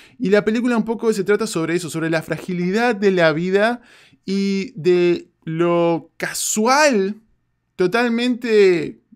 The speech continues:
impredecible que es la muerte, y cómo la muerte,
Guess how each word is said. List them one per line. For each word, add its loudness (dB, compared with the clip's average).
impredecible 0
que 4
es -8
la 0
muerte, 0
y -10
cómo -2
la 2
muerte, 0